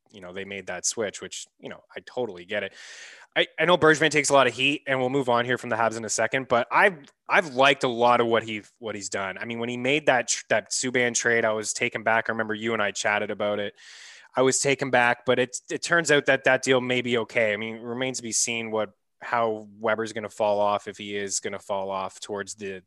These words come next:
the latter part of his career, getting up there now. I believe he's thirty-six, but the Danault, like, he's good at finding little pieces. Like, he traded Weiss and Fleischmann for Danault. Uh, the Suzuki return was decent, right? Pacioretty, there was, you know, everybody knew that Pacioretty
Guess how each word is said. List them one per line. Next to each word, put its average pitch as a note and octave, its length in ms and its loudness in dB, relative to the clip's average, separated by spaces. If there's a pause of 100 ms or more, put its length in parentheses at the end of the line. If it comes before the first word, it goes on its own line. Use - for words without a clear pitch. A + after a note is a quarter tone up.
the F2+ 140 -20
latter G2+ 340 -6
part F#2+ 200 -6
of F#2 60 -12
his F#2 100 -14
career, F#2 300 -10
getting A2 260 -8
up - 140 -6
there F#2 160 -8
now. G2 180 -4
I F#2 40 -8
believe G2+ 180 -12
he's F#2 100 -12
thirty-six, F#2+ 540 -8
but F#2+ 240 -8 (600)
the C#3+ 80 2
Danault, C3+ 560 6
like, C#3 140 2
he's E3+ 160 -2
good F3 160 6
at F3+ 100 2
finding E3 320 6
little D3 160 4
pieces. D3+ 380 -4
Like, A2 100 -4
he G#2+ 80 -12
traded A2+ 300 -2
Weiss A#2 300 -4
and G#2 80 -12
Fleischmann A#2+ 440 -2
for A2 160 -6
Danault. A2+ 760 2
Uh, A2+ 60 -14
the G2+ 140 -8
Suzuki A#2 500 -4
return A#2 460 -4
was G#2+ 160 -8
decent, A2 360 -6
right? A2 160 -2
Pacioretty, A2 640 0
there G#2 180 -4
was, G#2 360 -6
you G2+ 300 -20
know, G2 100 -14 (100)
everybody A#2 360 -2
knew G#2+ 340 -4
that A2+ 180 0
Pacioretty G#2 600 -6